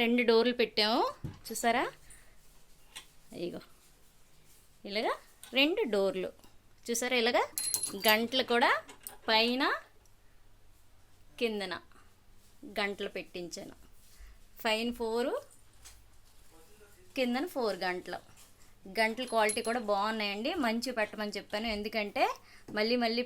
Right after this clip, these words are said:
పెట్టలేం కదా దేవుడి గుడికి, మళ్ళీ మళ్ళీ పెడితే బాగోదు కూడా. ఇగోండి, ఇదంతా గ్లాస్ వేయించానండి ఇదంతా.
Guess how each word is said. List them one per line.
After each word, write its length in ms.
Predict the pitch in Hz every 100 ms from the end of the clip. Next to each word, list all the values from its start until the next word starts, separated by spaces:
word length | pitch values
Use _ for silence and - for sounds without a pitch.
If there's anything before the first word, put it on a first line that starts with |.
| 240
పెట్టలేం 380 | 202 220 220 208
కదా 160 | 196 247 208
దేవుడి 240 | 196 196 190
గుడికి, 300 | 208 196 349 539 - 208
మళ్ళీ 160 | 202 226
మళ్ళీ 140 | 220 214
పెడితే 200 | 214 214 214
బాగోదు 340 | 196 196 202 190
కూడా. 160 | 185 180 - - - - -
ఇగోండి, 280 | 247 247 262 262
ఇదంతా 340 | 220 247 302 240
గ్లాస్ 320 | 233 233 285
వేయించానండి 800 | 285 254 233 214 214 208 214 269 480 605 - - 208
ఇదంతా. 360 | 208 214 214